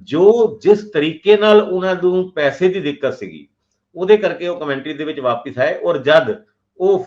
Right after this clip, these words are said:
ਫਿਲਮ ਸ਼ੋਅ ਜਾਂ ਰਾਜ-, ਅ, ਕਪਿਲ ਸ਼ੋਅ ਕਰਦੇ ਸੀਗੇ ਜਾਂ ਫਿਰ ਕੁਮੈਂਟਰੀ ਦੇ ਵਿੱਚ ਸੀਗੇ ਤੇ ਘੱਟੋ ਘੱਟ ਚਾਲੀ ਤੋਂ ਪੰਜਾਹ ਕਰੋੜ ਰੁਪਏ ਸਾਲਾਨਾ ਕਮਾਉਂਦੇ ਸੀਗੇ। ਔਰ ਪੰਜਾਬ ਦੀ ਪੋਲਿਟਿਕਸ, ਪੰਜਾਬ ਦੇ ਮੁੱਦਿਆਂ ਨੂੰ ਚੱਕਣ ਤੋਂ ਬਾਅਦ ਜਾਂ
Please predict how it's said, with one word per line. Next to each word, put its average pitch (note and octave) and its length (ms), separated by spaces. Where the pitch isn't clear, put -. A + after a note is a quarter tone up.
ਫਿਲਮ F#3+ 260
ਸ਼ੋਅ F#3 460
ਜਾਂ D3+ 420
ਰਾਜ-, C3 320
ਅ, - 20
ਕਪਿਲ F3 340
ਸ਼ੋਅ F3 180
ਕਰਦੇ D3+ 280
ਸੀਗੇ D#3 300
ਜਾਂ D3 180
ਫਿਰ C#3+ 320
ਕੁਮੈਂਟਰੀ D3 380
ਦੇ E3+ 120
ਵਿੱਚ D3+ 160
ਸੀਗੇ C#3+ 220
ਤੇ F3+ 120
ਘੱਟੋ C#3 420
ਘੱਟ F3 140
ਚਾਲੀ D#3 260
ਤੋਂ F#3 140
ਪੰਜਾਹ D#3 300
ਕਰੋੜ D#3 320
ਰੁਪਏ D3+ 220
ਸਾਲਾਨਾ C#3 400
ਕਮਾਉਂਦੇ B2 400
ਸੀਗੇ। A2 260
ਔਰ D#3 280
ਪੰਜਾਬ B2+ 520
ਦੀ G3 100
ਪੋਲਿਟਿਕਸ, D3+ 540
ਪੰਜਾਬ C3+ 420
ਦੇ E3+ 100
ਮੁੱਦਿਆਂ C3+ 420
ਨੂੰ E3+ 140
ਚੱਕਣ D#3 340
ਤੋਂ C#3+ 120
ਬਾਅਦ A2 260
ਜਾਂ E3+ 280